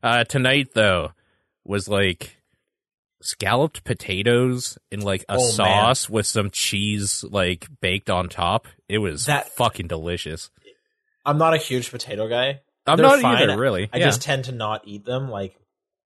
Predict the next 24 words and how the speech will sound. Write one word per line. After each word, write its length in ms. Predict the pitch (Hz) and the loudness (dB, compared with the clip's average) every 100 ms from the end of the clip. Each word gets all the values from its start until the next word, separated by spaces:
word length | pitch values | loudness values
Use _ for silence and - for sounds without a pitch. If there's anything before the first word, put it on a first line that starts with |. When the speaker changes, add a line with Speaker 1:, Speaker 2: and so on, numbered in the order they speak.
| _ _ - | _ _ -6
Speaker 1:
Yeah. 280 | 98 85 82 | -2 -2 -2
Speaker 2:
if 140 | 123 | -4
fries 480 | - 123 110 123 - | -2 0 2 0 -2
come 160 | 139 | -4
with 120 | 131 127 | -4 -4
the 80 | |
burger, 380 | 117 127 127 131 | -2 0 0 -2
I'm 140 | 120 120 | -4 -6
gonna 160 | 120 | -4
pick 280 | 117 113 - | -6 -10 -12
the 80 | 107 | -10
salad. 480 | - 98 90 90 - _ _ _ _ _ _ | -6 -4 -6 -8 -20 _ _ _ _ _ _
I'm 60 | 110 | -10
not, 200 | 113 - - | -10 -12 -14
like, 160 | 101 107 | -10 -6
I 40 | |
don't, 160 | 110 107 | -6 -4
I 80 | 110 | -4
don't 160 | 113 | -4
eat 160 | 107 101 | -6 -8
that 160 | 92 | -8
much 140 | 90 - | -8 -12
fried 320 | 104 98 98 | -10 -10 -12
stuff. 180 | - | -18